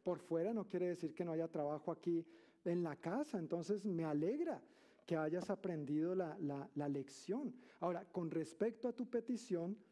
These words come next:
de que te devuelva el cuerpo de ella, claro, claro, eso también lo puedo hacer, pero tengo que informarte que vamos a tener que esperar nueve meses, porque acaban de quedar embarazados.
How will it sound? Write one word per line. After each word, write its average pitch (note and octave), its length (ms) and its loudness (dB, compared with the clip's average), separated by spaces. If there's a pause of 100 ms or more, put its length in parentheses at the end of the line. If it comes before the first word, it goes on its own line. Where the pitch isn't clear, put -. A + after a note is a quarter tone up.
(120)
de D#3+ 140 0
que D#3+ 100 -2
te D#3+ 160 0
devuelva D3+ 460 2
el G3 80 0
cuerpo G3 460 0
de D#3 80 4
ella, D#3+ 140 0
claro, A#3+ 420 -2
claro, G3+ 240 0
eso G3+ 140 -4
también E3 320 0
lo F3+ 140 -2
puedo F3+ 220 2
hacer, F#3+ 320 -2
pero D3+ 300 -2 (640)
tengo F3+ 240 0
que F#3+ 100 -2
informarte F3 540 -2
que E3+ 120 -2
vamos D3 280 -4
a F3 60 -4
tener C#3+ 300 -4
que E3 100 -4
esperar D#3 340 -2
nueve D3 300 -4
meses, C#3+ 460 -8 (1300)
porque D3+ 200 -4
acaban D3+ 360 -4
de D3+ 200 -2
quedar C3+ 300 -4
embarazados. B2+ 840 -10